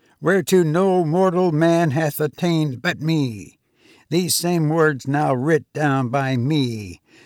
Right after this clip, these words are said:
to be read over my body at ye appointed time to fulfill my part in ye bargain which I entered into of my own free will and knowledge, being of right mind and fifty years of age, this year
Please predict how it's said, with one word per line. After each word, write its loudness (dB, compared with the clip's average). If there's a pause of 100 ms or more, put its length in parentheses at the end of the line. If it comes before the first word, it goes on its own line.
to 0
be 2
read 2
over 4
my 0
body -2
at -2
ye 0
appointed -2
time -2
to -6
fulfill 0
my -2
part -4
in 0
ye 0
bargain 0
which -2
I 0
entered -2
into 0
of -2
my 0
own 2
free -2
will 0
and 0
knowledge, 0 (480)
being 0
of 0
right 2
mind 0
and -6
fifty -4
years 2
of -2
age, 0 (240)
this -2
year 4